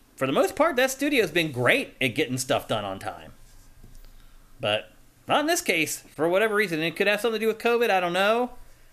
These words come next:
But we're not gonna be playing an Avatar video game for a long time, and definitely a good stretch of time after the film comes out in December. Matt, is it just me, or does it seem like the film is not really generating a lot of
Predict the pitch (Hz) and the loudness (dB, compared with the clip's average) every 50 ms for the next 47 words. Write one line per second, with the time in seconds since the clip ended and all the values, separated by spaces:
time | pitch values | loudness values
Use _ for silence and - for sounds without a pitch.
0 | - _ _ _ - 117 131 131 135 - 127 117 139 185 254 269 269 254 262 247 | -20 _ _ _ -2 2 4 4 4 2 0 0 2 2 2 2 2 0 -2 0
1 | - 254 247 233 214 202 208 208 202 202 - 202 196 185 196 185 175 156 151 147 | 0 2 2 2 2 2 2 2 0 2 2 2 2 2 2 2 2 2 2 2
2 | 143 135 135 127 120 120 113 123 147 160 160 156 - 165 165 160 143 139 139 139 | 0 0 0 0 0 2 2 2 2 2 0 -2 0 0 2 2 2 2 0 0
3 | 139 127 135 147 170 185 - 180 175 170 165 165 156 165 139 147 143 127 110 147 | 0 2 2 2 2 4 2 0 -2 0 2 2 2 2 2 0 -2 0 2 2
4 | 170 185 - - 180 160 143 - 143 123 - 160 147 139 139 139 - - 131 135 | 2 2 2 2 2 2 2 0 -4 -4 0 2 2 2 2 0 -2 -4 0 2
5 | 151 156 - - 160 143 139 131 151 147 131 127 123 131 135 123 120 123 120 113 | 2 2 2 -2 0 0 0 2 2 2 2 2 0 -2 -2 -2 0 2 2 2
6 | 110 110 110 - - - 110 110 104 98 - - 117 117 113 104 98 92 - - | 2 0 -2 -6 -8 -6 -6 -4 -4 -6 -4 -2 -2 -2 -2 -2 -4 -4 -6 -8
7 | - - - - - - - - 196 247 302 294 302 269 220 285 330 - - 214 | -20 -20 -20 -20 -20 -20 -8 0 2 2 2 2 0 0 0 2 0 0 2 0
8 | 220 277 285 240 196 170 185 180 - - 277 349 381 381 370 370 - 180 - - | 2 2 2 2 2 0 -2 -2 0 0 0 2 2 0 0 0 -2 -2 0 2
9 | 156 165 214 214 165 143 123 131 143 143 156 190 160 135 139 165 170 151 135 117 | 2 2 2 2 0 -2 0 2 2 2 2 2 0 0 2 2 2 0 -2 -4
10 | - - 135 143 160 147 139 131 123 120 117 113 110 113 120 135 143 143 135 120 | -2 0 0 2 2 2 2 2 2 0 -2 -2 0 2 2 2 2 2 0 -4